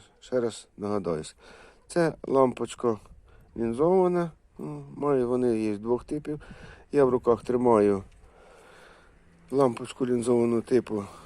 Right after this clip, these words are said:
Це, скажімо так, ближнє світло жовте, дальнє біле. У мене стоїть обидва біле, ближнє і дальнє біле.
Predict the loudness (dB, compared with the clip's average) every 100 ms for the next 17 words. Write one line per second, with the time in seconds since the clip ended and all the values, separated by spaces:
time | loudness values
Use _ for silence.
0 | -18 -10 -10 -6 -6 -4 -4 -4 -4 -8
1 | -20 -20 -4 4 4 4 -4 -4 -6 -4
2 | -8 -10 -16 -16 -2 2 2 0 -8 -6
3 | -4 -2 -2 -4 -4 -4 -4 -8 -20 -20
4 | -10 -4 -4 -4 -6 -6 -4 -6 -10 -20
5 | -20 -20 -20 -12 -6 0 -2 -2 -8 -8
6 | -12 -6 -4 -4 -6 -8 -12 -4 -4 -2
7 | -4 -6 -12 -10 -8 -10 -10 -8 -6 -8
8 | -8 -8 -8